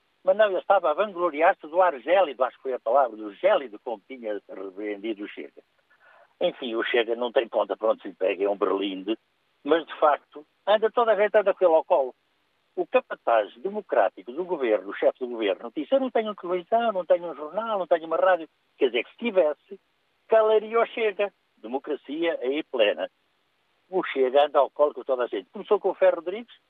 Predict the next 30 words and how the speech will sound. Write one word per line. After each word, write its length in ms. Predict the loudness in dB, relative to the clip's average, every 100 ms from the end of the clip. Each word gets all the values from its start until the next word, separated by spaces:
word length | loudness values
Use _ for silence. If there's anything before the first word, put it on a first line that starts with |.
| _ _ -4
agora 420 | 2 4 4 0
o, 320 | -6 -6 -10
o 280 | -14 -14 -14 -4
senhor 140 | -2
Presidente, 460 | -2 -8 -8 -8 -12 _ _ _ -8
o, 60 |
o 380 | -2 0 0 -2
Dom 180 | -2 0
Santos 320 | 0 0 -8
Silva, 260 | -6 -4 -6 -2
continuam 600 | -2 0 -6 0 0 0
com 100 | 0
ele 60 |
ao 60 | 2
colo. 160 | 0 _ _ _
E 140 | -16 -14 -12
quanto 280 | 0 0 2
mais 260 | 2 2 2
o, 440 | -6 -8 -14 -20 _ _ _ _
o 100 | -6
Chega 340 | -4 -2 -2 -2
cresce 340 | 2 0 0
muito, 440 | -8 -8 -8 -12 -12
porque 380 | -2 -2 -2
um 200 | -10 -6
partido 580 | 0 0 -2 -12 -10 -12 _ _ _ _ 0
teimou, 480 | 0 4 4 4
é, 40 | 4
é 300 | 4 4 2
o, 140 | 0